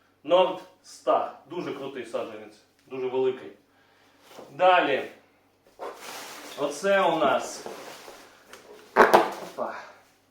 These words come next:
Це у нас малінове дерево, скарб природи, преміальний, популярний, високоврожайний. Посадимо. Далі.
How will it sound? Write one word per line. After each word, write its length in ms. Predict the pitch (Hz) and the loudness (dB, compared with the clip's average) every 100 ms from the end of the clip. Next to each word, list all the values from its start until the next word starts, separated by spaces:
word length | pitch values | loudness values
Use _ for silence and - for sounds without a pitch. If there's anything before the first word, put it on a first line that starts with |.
| _ _ _ _ | _ _ _ _
Це 340 | - 180 208 | -8 0 2
у 60 | 185 | 2
нас 520 | 180 190 190 - - _ _ _ _ _ _ - | 4 4 2 -6 -16 _ _ _ _ _ _ -4
малінове 720 | 170 196 196 240 233 226 220 | 2 2 2 2 4 4 4
дерево, 440 | 233 - - - | 4 4 4 2
скарб 640 | - - 190 175 175 - | 0 4 6 6 0 -8
природи, 800 | - 180 170 202 220 147 127 113 - | -6 2 2 4 4 2 -2 -4 -12
преміальний, 840 | - 151 165 202 208 202 202 202 196 _ _ | -10 -4 2 4 2 0 -4 -6 -12 _ _
популярний, 1000 | - 208 - - 160 190 180 196 190 175 - - | -2 0 0 2 4 4 4 -2 -4 -6 -14 -16
високоврожайний. 1120 | 131 143 196 175 147 165 147 135 113 110 104 - _ _ _ _ _ _ - | -12 -6 -4 -2 -2 -2 0 -2 -2 -6 -10 -16 _ _ _ _ _ _ -14
Посадимо. 760 | - - 143 170 175 214 226 - - _ - - - - - - - - - - - | -10 0 0 2 2 2 0 -6 -20 _ -10 -10 -10 -12 -14 -16 -18 -20 -20 -20 -6
Далі. 640 | 147 185 185 165 147 131 117 | 0 4 4 4 2 -4 -6